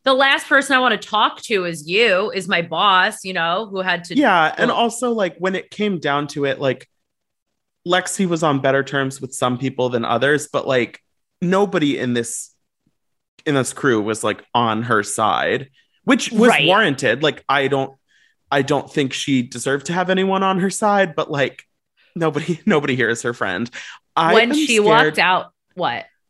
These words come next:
Speaker 2: I'm scared that she is not gonna go to the reunion.
Speaker 1: Oh, I don't know, but
Speaker 2: 'Cause they,
Speaker 1: when
Speaker 2: 'cause
Speaker 1: she
Speaker 2: Andy posted yesterday, he was like,
Speaker 1: Yeah, the
Speaker 2: if
Speaker 1: questions.
Speaker 2: he was like, "If there's a Below Deck Med reunion, send,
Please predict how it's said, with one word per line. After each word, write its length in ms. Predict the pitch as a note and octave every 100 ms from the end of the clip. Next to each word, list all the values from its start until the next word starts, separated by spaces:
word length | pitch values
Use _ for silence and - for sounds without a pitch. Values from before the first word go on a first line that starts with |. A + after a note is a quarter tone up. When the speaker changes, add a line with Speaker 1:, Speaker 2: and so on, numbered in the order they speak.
| -
Speaker 2:
I'm 120 | E3
scared 360 | - D#3 D3+ D#3
that 100 | -
she 280 | - F#3+
is 260 | F3+ D#3 C#3+
not 180 | C3+ B2
gonna 140 | B2
go 120 | A#2+
to 60 | A2+
the 120 | A2
reunion. 680 | A2 G#2+ G#2 D#2 C#2+ C#3 C#3 _ _ _ _ _ _ _ _ - -
Speaker 1:
Oh, 420 | C3+ A#2 A2 - -
I 120 | B2
don't 180 | C3+ A2+
know, 400 | A#2+ G2+ D#2 -
but 360 | C3+ B2+ B2+ -
Speaker 2:
'Cause 200 | F#3+ D#3+
they, 120 | F#3+
Speaker 1:
when 280 | G3 - F#3
Speaker 2:
'cause 80 | F3
Speaker 1:
she 180 | -
Speaker 2:
Andy 240 | E3 G3 A3
posted 440 | - E3+ - F3+
yesterday, 440 | D#3+ C#3+ - D3+ C#3+
he 120 | C#3
was 180 | C#3 C3+
like, 300 | D3 C#3 - _ _ -
Speaker 1:
Yeah, 200 | D#3+ D#3
the 140 | E3
Speaker 2:
if 60 | E3+
Speaker 1:
questions. 560 | D3 C#3+ D3 C3+ C#3 D3+
Speaker 2:
he 60 |
was 140 | G3+ F#3+
like, 200 | F#3 -
"If 240 | D#3+ F3 -
there's 340 | F3+ F3 D#3+
a 60 | E3
Below 300 | D#3 D3+ D3
Deck 260 | D3 C#3 -
Med 220 | D3 D3
reunion, 500 | C#3+ C#3 B2+ B2+ B2
send, 280 | - C#3+ C#3